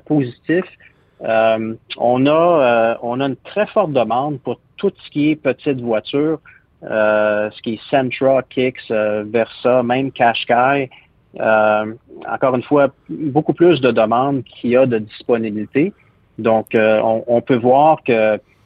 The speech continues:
euh, la, la marque fonctionne, les modèles fonctionnent excessivement bien.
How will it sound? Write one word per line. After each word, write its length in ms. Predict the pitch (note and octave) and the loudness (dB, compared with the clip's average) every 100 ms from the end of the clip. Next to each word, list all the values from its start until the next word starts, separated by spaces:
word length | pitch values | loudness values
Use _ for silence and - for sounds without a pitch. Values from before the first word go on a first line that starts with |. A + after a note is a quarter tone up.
| _ _ - | _ _ -10
euh, 540 | - G#2 G#2 G#2 A2+ A2 | -6 -4 -2 -4 -6 -6
la, 200 | C3+ A#2+ C3 | -6 -6 0
la 200 | A2+ A#2 | 2 2
marque 460 | C#3 D#3 - - - | 2 0 -6 -16 -8
fonctionne, 480 | - C3 - D#3 D#3+ | -2 -2 0 0 2
les 120 | B2+ | 0
modèles 840 | B2 C3 C3+ C3+ C#3+ D3 C3+ B2+ A#2+ - | 0 2 2 4 2 2 -2 -6 -10 -6
fonctionnent 560 | C3 B2 D3 C3+ C3+ - | -6 -4 -4 -4 -4 -6
excessivement 840 | C#3 - C3+ B2 C#3+ B2+ B2 A2 | -8 -6 -6 -4 -2 -2 -2 -4
bien. 300 | G#2+ A#2+ D3 | -6 -8 -10